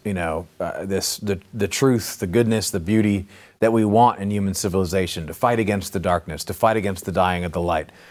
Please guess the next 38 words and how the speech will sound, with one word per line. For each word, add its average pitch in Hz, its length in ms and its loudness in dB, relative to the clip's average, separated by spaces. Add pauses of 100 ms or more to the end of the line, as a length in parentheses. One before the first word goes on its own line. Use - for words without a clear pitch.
(280)
And, 135 240 0
and 147 120 2
I 147 60 2
guess, 156 320 2
th-, 156 260 -2
you 151 100 4
know, 131 120 4
my, 139 320 2
my 151 140 2
general 165 320 4
answer 131 240 0
would 104 80 -2
be 110 240 0 (320)
absolutely 160 800 2
that 110 180 4
ambition 113 420 2
exists. 98 640 0 (280)
It's - 180 4
been 110 200 2
squashed. - 920 2 (200)
It's 156 160 2
been 107 180 0
crushed - 760 -2 (340)
by, 120 420 2
uh, 123 60 2
people 147 440 2
who 123 500 4
don't 151 260 2
want - 280 4
to 117 100 -8
see 110 260 -2
that 98 320 4
exist, 92 540 -2
right, 98 300 4
in 110 140 0
our, 98 120 2
in 104 200 -2
our 90 240 0